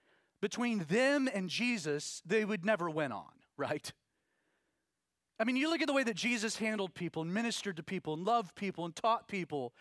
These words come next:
and worked in the lives of people. And you're the re-, religious people,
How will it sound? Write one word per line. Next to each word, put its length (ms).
and 160
worked 340
in 60
the 80
lives 380
of 140
people. 500
And 140
you're 120
the 140
re-, 140
religious 540
people, 440